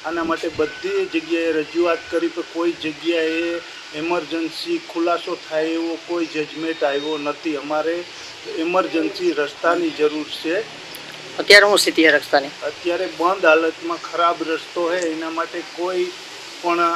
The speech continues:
Speaker 1: આવતા નથી અને આનો કામ કોઈ થતું નથી.
Speaker 2: ક્યાં ક્યાં તમે રજૂઆતો કરી છે?
Speaker 1: મામલતદાર, કલેક્ટર, પંચાયત, બધી જગ્યાએ ધારાસભામાં રજૂઆત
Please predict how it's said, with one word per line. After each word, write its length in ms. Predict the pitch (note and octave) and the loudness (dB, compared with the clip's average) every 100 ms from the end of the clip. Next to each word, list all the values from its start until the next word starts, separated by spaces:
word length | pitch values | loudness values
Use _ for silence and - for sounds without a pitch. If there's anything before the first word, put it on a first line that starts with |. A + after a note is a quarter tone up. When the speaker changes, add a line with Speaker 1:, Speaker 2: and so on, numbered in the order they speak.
| - | 2
Speaker 1:
આવતા 400 | C#3+ E3+ F3 F3 E3+ | 4 4 6 4 6
નથી 360 | D#3+ - F3+ | 2 0 0
અને 160 | E3 D#3+ | 0 -2
આનો 520 | D#3 D#3+ D#3+ F3 E3 - | -2 0 -2 -4 -4 0
કામ 280 | D3+ F3+ | 0 0
કોઈ 240 | E3 F3 E3+ | 0 0 0
થતું 500 | D#3+ C#3+ - F3 E3 | 0 -6 -4 0 0
નથી. 300 | D3+ - - - - | 0 -4 -14 -12 0
Speaker 2:
ક્યાં 160 | - F3+ | 8 10
ક્યાં 160 | E3 D3 | 10 10
તમે 180 | D#3 | 8
રજૂઆતો 420 | C#3+ D3 C#3+ C3+ C3+ | 8 8 6 4 4
કરી 220 | C#3 C#3 | 4 4
છે? 140 | C3+ B2 - - - C#3+ | 0 -4 -14 -16 -16 2
Speaker 1:
મામલતદાર, 800 | D3 E3 E3+ E3+ - D#3+ D#3 D#3 | 4 4 4 2 2 6 6 4
કલેક્ટર, 960 | - D3+ D#3 D#3+ - - C#3+ D3 D3+ - - - | 0 0 2 0 -4 0 4 4 0 -8 -18 -10
પંચાયત, 680 | E3 D#3+ E3 - D#3+ D3+ D3+ D3 | -4 -2 -2 2 6 6 4 0
બધી 420 | E3 F#3 - G3+ G3 | -2 -2 -2 -6 -2
જગ્યાએ 500 | F3 E3+ E3 E3 D#3+ | 0 2 2 2 2
ધારાસભામાં 1000 | D3+ C#3+ E3 D#3+ E3 D3+ D3+ D3 D#3 D#3 | 2 4 4 4 0 0 2 2 0 2
રજૂઆત 460 | D3+ C#3+ D#3+ D#3+ | 2 0 2 4